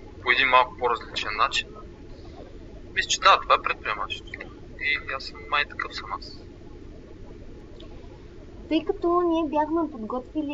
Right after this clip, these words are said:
Speaker 2: един въпрос, а, аз сега ще го цитирам и, и да те попитам дали всъщност, а, отговор е това, което обясни. Нека първо да го цитирам. "Ако не се тревожиш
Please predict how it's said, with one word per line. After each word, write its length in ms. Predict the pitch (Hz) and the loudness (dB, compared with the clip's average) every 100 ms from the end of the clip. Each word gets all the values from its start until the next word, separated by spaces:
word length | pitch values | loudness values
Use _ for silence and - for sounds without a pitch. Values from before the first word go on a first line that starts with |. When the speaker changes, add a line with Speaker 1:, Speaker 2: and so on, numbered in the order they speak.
| 233 | -4
Speaker 2:
един 200 | 262 269 | -4 -4
въпрос, 580 | 254 247 - 233 240 254 - - | -2 -2 -2 -2 -2 -2 -14 -8
а, 200 | 233 220 | -2 0
аз 140 | 226 240 | 2 2
сега 240 | 262 226 247 | -2 -4 -4
ще 140 | - | -4
го 160 | 226 214 | -6 -6
цитирам 920 | - 202 - 240 254 214 214 254 - - - | -8 -16 -8 -4 -2 -2 -4 -6 -10 -14 -12
и, 140 | 208 226 220 220 214 208 | -8 -6 -4 0 0 -2
и 100 | 220 | -6
да 100 | 202 | -8
те 200 | 196 226 | -6 -8
попитам 680 | - 202 247 - 262 254 254 - | -8 -8 -8 -4 -4 -2 -6 -6
дали 400 | 214 220 220 254 | -2 -2 -2 -8
всъщност, 560 | - 254 - 262 254 - - - | -10 -12 -8 -8 -8 -10 -16 -8
а, 260 | 220 214 202 - | -4 -2 -4 -4
отговор 560 | 220 220 220 214 220 | -4 -4 -8 -8 -4
е 160 | 226 214 - | -2 -4 -4
това, 240 | 208 220 - | 2 2 2
което 240 | 220 233 | -2 -2
обясни. 500 | 214 196 196 - 277 | -4 0 -2 -2 -2
Нека 240 | 320 - - | 0 -2 -4
първо 200 | 233 208 | -6 -2
да 100 | 202 | -4
го 100 | 190 | -4
цитирам. 480 | - - - 202 311 - - - - - - | -10 -12 -2 -2 -2 -6 -14 -16 -14 -14 -2
"Ако 260 | 226 220 226 | -2 -2 -4
не 120 | 220 | -4
се 180 | 208 311 | -2 -4
тревожиш 500 | 359 302 247 277 285 | -2 -4 -2 -4 -4